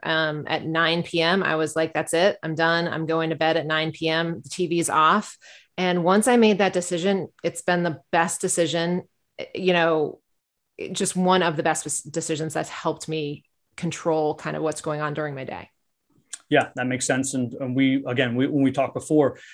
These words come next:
Speaker 2: the limiting curveballs, controlling things as much as you can is important. And that that is something that we can control. Now, some people have so much anxiety, they're waking up in the middle of the night, and that's a whole nother set of sleep issues. But going to sleep late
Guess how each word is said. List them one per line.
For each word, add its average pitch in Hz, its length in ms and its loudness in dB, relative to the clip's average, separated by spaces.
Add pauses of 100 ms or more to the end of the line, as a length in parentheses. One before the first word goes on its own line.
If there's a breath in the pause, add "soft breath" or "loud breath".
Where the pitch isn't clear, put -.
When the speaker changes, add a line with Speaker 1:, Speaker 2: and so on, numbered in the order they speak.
(140 loud breath)
Speaker 2:
the 151 180 -2 (220)
limiting 156 480 6
curveballs, 127 680 0
controlling 156 600 4
things 127 320 -2
as 117 100 -6
much 127 240 0
as 113 100 -8
you 123 60 -8
can 160 240 0
is 127 120 -2
important. 131 500 2
And 120 80 -4
that 175 180 0 (400 soft breath)
that 190 160 4
is 240 200 2
something 139 340 2
that 127 120 0
we 131 100 -2
can 127 180 -2
control. 156 300 -2
Now, 120 200 -2 (200 soft breath)
some 175 260 2
people 160 260 4
have 120 180 -2
so 131 120 -6
much 120 200 -8
anxiety, 160 600 2
they're 135 140 4
waking 135 240 0
up 120 100 -4
in 120 80 -4
the 120 40 -2
middle 120 180 0
of 110 60 -6
the 120 60 -2
night, 165 300 6
and 151 100 0
that's 151 140 -2
a 151 40 -2
whole 175 260 2
nother 147 300 6
set 139 280 0
of 120 80 -6
sleep 208 280 0
issues. 127 340 -2
But 135 200 -4 (320 loud breath)
going 190 260 8
to 170 100 4
sleep 165 300 0
late 135 380 4